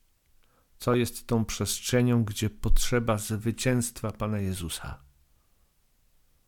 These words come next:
To jest jedno z pytań, które możesz sobie teraz zadać.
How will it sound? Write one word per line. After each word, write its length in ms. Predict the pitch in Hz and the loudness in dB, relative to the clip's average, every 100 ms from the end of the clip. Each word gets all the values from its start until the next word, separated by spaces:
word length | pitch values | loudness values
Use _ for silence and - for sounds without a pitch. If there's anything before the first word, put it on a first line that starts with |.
| _ _ _ _ _ _ | _ _ _ _ _ _
To 120 | - 107 | -6 -4
jest 220 | 104 - | -4 0
jedno 260 | 113 104 | 0 0
z 80 | 98 | -4
pytań, 400 | - 117 101 95 | -4 -2 -2 -4
które 280 | - 101 95 | -4 -6 -2
możesz 440 | 98 101 98 95 | 0 0 -2 -4
sobie 320 | - 98 92 92 | -4 -4 -4 -6
teraz 300 | 92 92 98 | -6 -4 -4
zadać. 680 | 95 98 76 69 - - | -4 -4 -4 -10 -14 -20